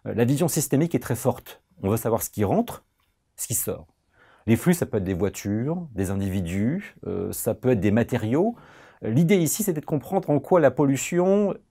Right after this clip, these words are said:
a une dimension systémique. Et à partir de là, de comprendre en quoi cette pollution apparaît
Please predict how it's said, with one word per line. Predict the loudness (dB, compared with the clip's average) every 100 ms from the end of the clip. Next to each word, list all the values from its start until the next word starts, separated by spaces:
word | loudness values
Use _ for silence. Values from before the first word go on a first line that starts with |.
| _
a | 0 4
une | 4
dimension | 4 4 2 -4
systémique. | -6 -8 -8 -12 -16 -20 _ _
Et | -2
à |
partir | 0 -2 0 2
de |
là, |
de | 2
comprendre | 0 -2 2 2
en | 0
quoi | 2 4 4
cette | 2 -4
pollution | -4 -4 -2 0 4
apparaît | 4 2 2 0 0